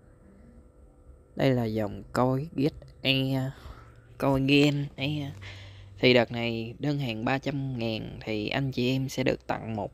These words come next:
túi cám mini bên shop. Đây, đơn hàng ba trăm k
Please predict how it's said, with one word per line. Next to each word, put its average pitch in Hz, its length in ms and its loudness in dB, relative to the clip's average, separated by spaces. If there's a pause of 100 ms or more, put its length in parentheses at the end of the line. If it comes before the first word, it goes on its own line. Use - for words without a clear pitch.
(120)
túi 151 140 4
cám 160 360 -4
mini 135 340 -2
bên 131 260 -2
shop. 170 300 -2 (280)
Đây, 131 400 -6
đơn 131 280 0
hàng 104 280 -6
ba 117 140 0
trăm 131 260 -6
k - 40 -8